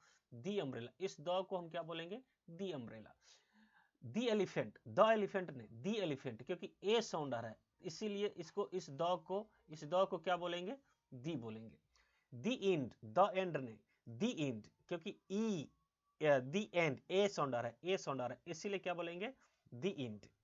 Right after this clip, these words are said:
अ, ant, ए साउंड आ रहा है, इसलिए इसको द नहीं बोलेंगे, इसको क्या बोलेंगे? दी बोलेंगे। ठीक है, कोई दिक्कत? नहीं दिक्कत।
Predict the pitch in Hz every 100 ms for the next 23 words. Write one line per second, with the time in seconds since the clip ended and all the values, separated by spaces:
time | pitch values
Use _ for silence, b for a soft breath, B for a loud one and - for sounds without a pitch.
0 | B B B B B 143 139 - 170 170
1 | 110 - - - 185 170 156 139 120 113
2 | 135 196 208 - 160 - 151 175 214 214
3 | 165 139 127 156 175 185 175 180 185 240
4 | 311 _ - 139 131 117 107 110 104 -
5 | - - - 226 262 - - _ _ 170
6 | 180 202 262 269 - _ - - 104 104